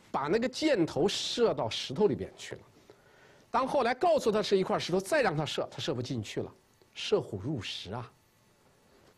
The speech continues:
我们举一个战例，李广在上郡太守任上，在上郡太守任上曾经发生过一件事情，就是汉武帝派了一个他很宠幸的一个宦官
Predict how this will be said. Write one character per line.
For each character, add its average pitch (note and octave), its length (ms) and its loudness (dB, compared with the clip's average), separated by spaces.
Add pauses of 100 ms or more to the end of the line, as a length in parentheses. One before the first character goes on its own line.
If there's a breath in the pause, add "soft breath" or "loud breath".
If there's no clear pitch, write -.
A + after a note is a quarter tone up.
(140)
我 B2+ 140 -2
们 C#3+ 200 2
举 A2 200 -6
一 A#2+ 120 -2
个 C3 80 -2
战 A2+ 300 -6
例， A#2+ 180 -4 (760)
李 G#3 180 2
广 C3+ 280 0
在 D3 220 -2
上 B3+ 480 2
郡 - 260 0
太 F3 240 -2
守 F2+ 220 -6
任 E3 260 2
上， - 160 -8 (1000)
在 D#3+ 120 -2
上 G#3+ 240 -2
郡 F3+ 140 4
太 F3 140 -2
守 A#2+ 80 -2
任 B2+ 120 0
上 G2+ 140 -4
曾 F3 220 0
经 G#3 120 4
发 F#3+ 240 -4
生 D#3+ 200 -2
过 C#3+ 100 0
一 A#2 160 -4
件 C#3+ 220 -4
事 - 200 -8
情， - 220 -12 (520 loud breath)
就 F3 140 2
是 F3+ 60 2
汉 G#3+ 240 0
武 A#2+ 140 2
帝 F3 180 2
派 D#3+ 260 -2
了 B2+ 100 -2
一 A#2+ 180 0
个 E3+ 120 -2
他 E3+ 160 -6
很 G3 240 -2
宠 G#2 320 -2
幸 A3 260 0
的 C#3 100 0
一 A2+ 140 -4
个 D3+ 100 -6
宦 C#3+ 340 -4
官 E3+ 200 0